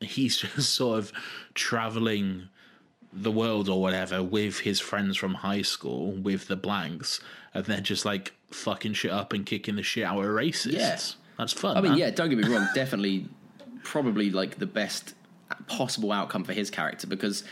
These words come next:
Speaker 2: at the end, if he was, you know, that's the only way I can see him staying sober in this kind of post-apocalyptic thing.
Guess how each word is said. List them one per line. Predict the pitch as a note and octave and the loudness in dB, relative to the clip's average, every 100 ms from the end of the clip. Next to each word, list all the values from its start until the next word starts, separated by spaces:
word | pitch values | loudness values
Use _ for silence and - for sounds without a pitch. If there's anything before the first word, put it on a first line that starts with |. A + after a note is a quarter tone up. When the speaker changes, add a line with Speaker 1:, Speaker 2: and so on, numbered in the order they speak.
| - - - | -14 -16 -2
Speaker 2:
at | C3 | 0
the | C3 C3 | 2 2
end, | B2 G#2 | 4 2
if | G#2 | 2
he | G#2+ G#2+ | 2 2
was, | G#2 - - - - - - _ | 2 -2 -8 -14 -20 -20 -20 _
you | G#2+ | 0
know, | A2 | 0
that's | A2 A#2 - | 2 0 0
the | C3 | 0
only | - B2+ A#2 | 4 4 4
way | A2 G#2+ | 4 2
I | |
can | F#2 G2+ | 0 -2
see | F#2+ G2+ | 0 0
him | F2+ | 0
staying | F#2 - F#2+ F2+ | -2 0 0 0
sober | - G2 F#2 E2 | 0 0 0 0
in | D#2+ | -2
this | D#2 - | -4 -4
kind | F#2 | -4
of | F2 - | -4 -4
post-apocalyptic | F#2+ F2+ - - F#2 F#2+ F2+ - C#2 - | -4 -2 -6 -6 -6 -4 -4 -4 -6 -6
thing. | - E2+ C2+ - | -4 -2 -4 -8